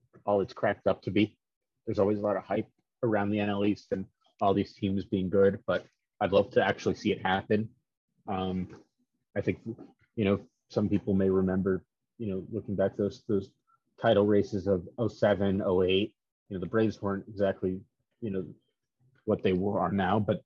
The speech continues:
the Mets and Phillies, you know, down to those final days, um, in the summer, that's, you know, that's really what it's about. So I hope that happens again. Um, it would be great for the game. And, uh,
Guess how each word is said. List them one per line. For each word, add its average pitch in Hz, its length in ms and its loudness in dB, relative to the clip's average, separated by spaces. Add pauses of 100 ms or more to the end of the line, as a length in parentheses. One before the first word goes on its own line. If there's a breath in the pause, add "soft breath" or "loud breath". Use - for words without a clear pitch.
the 104 60 -4
Mets 95 340 -2
and 101 160 -4
Phillies, 101 520 2
you 98 60 -4
know, 92 120 -2
down 95 300 0
to 92 100 -2
those 90 260 -4
final 98 260 2
days, 98 480 0 (380)
um, 95 480 -4 (120)
in 107 100 -4
the 92 60 -4
summer, 101 360 2
that's, 95 260 -4 (140)
you 110 60 -2
know, 95 80 -2
that's 110 200 0
really 101 200 6
what 92 100 2
it's 90 120 -4
about. 92 360 0
So 98 240 -4 (680)
I 107 40 0
hope 127 220 2
that 120 160 2
happens 110 360 -2
again. 98 420 -2 (560)
Um, 92 420 -2 (340)
it - 40 -8
would 120 120 -4
be 104 80 -2
great 95 280 -2
for 98 80 -4
the 90 60 -2
game. 90 400 -4 (580)
And, 87 340 -4
uh, 90 300 -2